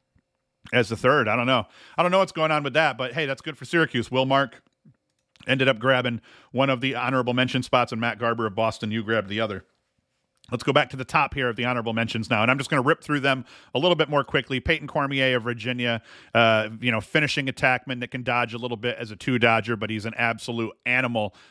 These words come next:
of a finisher and a sniper. Vince Dalt-, uh, D'Alto of Boston U, Dylan Gergar of Penn, Leo Johnson of Yale, Owen Murphy of Maryland, Mike Robinson of Delaware, Griffin Schutz of Virginia.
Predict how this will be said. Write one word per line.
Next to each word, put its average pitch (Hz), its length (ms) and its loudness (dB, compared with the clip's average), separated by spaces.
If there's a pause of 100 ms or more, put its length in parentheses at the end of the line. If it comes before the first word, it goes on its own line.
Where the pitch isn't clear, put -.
(140)
of 120 140 0
a 107 100 2
finisher 123 480 0
and 110 100 0
a 98 40 -8
sniper. 120 560 0 (340)
Vince 139 340 -4
Dalt-, 135 480 2
uh, 123 200 0
D'Alto 127 580 0
of 120 180 -6
Boston 123 460 -2
U, 139 480 2 (240)
Dylan 139 380 2
Gergar 131 460 2
of 104 100 -10
Penn, 135 500 -6 (240)
Leo 139 320 4
Johnson 131 480 -2
of 110 100 -6
Yale, 127 540 4
Owen 131 260 0
Murphy 127 380 0
of 107 100 -2
Maryland, 131 600 2
Mike 117 260 0
Robinson 120 520 0
of 98 160 -12
Delaware, 127 560 4
Griffin 120 340 -4
Schutz - 480 -2
of 117 160 -6
Virginia. 120 800 0